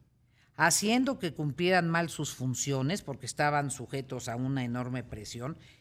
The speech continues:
y porque no se puede estar en dos cosas muy importantes al mismo tiempo, y porque generó rispideces innecesarias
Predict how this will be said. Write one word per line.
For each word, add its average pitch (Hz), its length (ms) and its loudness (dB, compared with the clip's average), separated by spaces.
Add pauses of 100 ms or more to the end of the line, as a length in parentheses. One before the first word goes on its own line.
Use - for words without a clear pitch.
y 160 80 -8
porque 160 300 -2
no 170 140 2
se 165 140 -2
puede 156 360 2
estar 131 280 0
en 127 160 -2
dos 139 180 -4
cosas 127 380 -6
muy 127 220 -2
importantes 104 880 -10 (280)
al 113 140 -6
mismo 120 380 0
tiempo, 117 540 -8 (760)
y 208 140 -2
porque 196 420 2
generó 190 720 4 (580)
rispideces 196 1120 0
innecesarias 156 1120 0